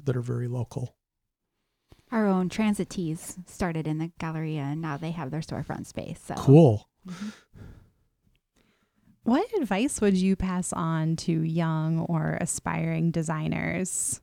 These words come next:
Speaker 3: or business owners, since you are both? <laughs>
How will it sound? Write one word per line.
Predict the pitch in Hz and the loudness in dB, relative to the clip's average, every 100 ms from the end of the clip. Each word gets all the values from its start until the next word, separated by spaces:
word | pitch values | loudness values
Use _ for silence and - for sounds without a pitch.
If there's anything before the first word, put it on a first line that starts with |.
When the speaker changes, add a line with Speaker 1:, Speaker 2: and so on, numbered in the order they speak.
| _ _ _ _ - | _ _ _ _ -4
Speaker 3:
or | 196 208 - | 0 0 0
business | 208 - 151 - | -6 -4 -6 -4
owners, | - - - - - - - _ - | -6 -4 -6 -6 -8 -8 -10 _ -10
since | - 160 | -6 -4
you | 170 | -2
are | 156 | -4
both? | 147 185 - - _ - - | -2 -4 -6 -20 _ -20 -2
<laughs> | 262 | -2